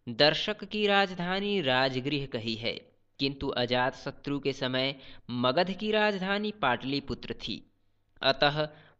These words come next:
मौर्य काल से पूर्व इनका समय मानने में कोई आपत्ति नहीं है।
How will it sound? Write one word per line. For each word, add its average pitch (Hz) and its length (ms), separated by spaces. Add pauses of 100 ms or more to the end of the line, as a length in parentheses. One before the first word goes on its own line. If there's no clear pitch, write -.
मौर्य 147 440
काल 185 300
से 190 220
पूर्व 170 300
इनका 175 400
समय 170 340
मानने 131 540
में 143 180
कोई 127 320
आपत्ति 117 500
नहीं 110 260
है। 107 380